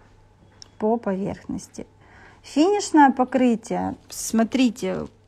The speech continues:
можно выполнить и вельветом, и ультрашайном сразу перекрыть. То есть, э, эффект, которого вы, м, хотите достигнуть, уже смотрите, скажем так, на свой,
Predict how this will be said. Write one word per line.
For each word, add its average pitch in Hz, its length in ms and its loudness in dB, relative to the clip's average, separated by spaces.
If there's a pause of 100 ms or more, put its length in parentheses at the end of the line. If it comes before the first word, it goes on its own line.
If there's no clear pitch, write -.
(280)
можно 254 480 4
выполнить 202 840 -2
и 285 380 4
вельветом, 214 1040 -2 (120)
и 240 220 0
ультрашайном 247 960 0
сразу 202 420 -2
перекрыть. 202 680 -6
То 226 80 -6
есть, - 260 -10
э, 208 180 -6
эффект, 302 460 -6
которого 220 580 -2
вы, 233 340 -2 (720)
м, 196 420 -2
хотите 214 400 -4
достигнуть, 233 720 0
уже 202 260 -4
смотрите, 214 680 -6
скажем 196 520 -6
так, 185 280 -10
на 196 140 -4
свой, 202 460 -4